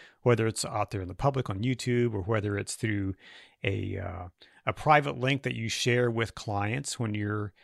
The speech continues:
when you're pitching a client your, your business. Uh, that could be one way of telling that story, or it could be a short snippet that sits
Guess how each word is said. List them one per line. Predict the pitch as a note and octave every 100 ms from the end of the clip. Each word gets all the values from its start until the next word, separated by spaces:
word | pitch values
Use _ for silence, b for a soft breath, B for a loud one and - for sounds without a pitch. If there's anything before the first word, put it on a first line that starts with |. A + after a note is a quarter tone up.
| b b
when | G2 G#2+
you're | A2 G2
pitching | B2 - A#2
a | G2+
client | - G2+ G#2 A2+ -
your, | A2 A2+
your | G#2+
business. | F#2+ G2 F#2 C3 C#3 - B B B B
Uh, | G2 F#2+
that | F#2+ G#2
could | - A2
be | A#2 A2
one | G2+ G#2+ B2 C3 A2+
way | G#2+ G2
of | G2
telling | - F#2+ G2
that | G2+
story, | - G#2 G2
or | G#2+ D#3
it | E3+
could | D3+
be | D#3 D3+
a | C#3+
short | B2 D#3 D3
snippet | - D#3+ D#3 C3+
that | C3 -
sits | - C3+ -